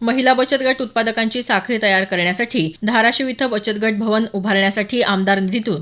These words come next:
पंचवीस लाख रुपये निधी गोऱ्हे यांनी जाहीर केला. जिल्ह्यात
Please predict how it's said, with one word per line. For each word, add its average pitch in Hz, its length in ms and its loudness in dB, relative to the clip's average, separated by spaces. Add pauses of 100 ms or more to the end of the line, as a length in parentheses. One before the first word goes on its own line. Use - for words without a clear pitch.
(140)
पंचवीस 240 380 -2
लाख 226 220 2
रुपये 233 240 -2
निधी 226 260 0
गोऱ्हे 208 300 0
यांनी 190 220 0
जाहीर 180 320 -2
केला. 196 200 4 (320)
जिल्ह्यात 254 300 2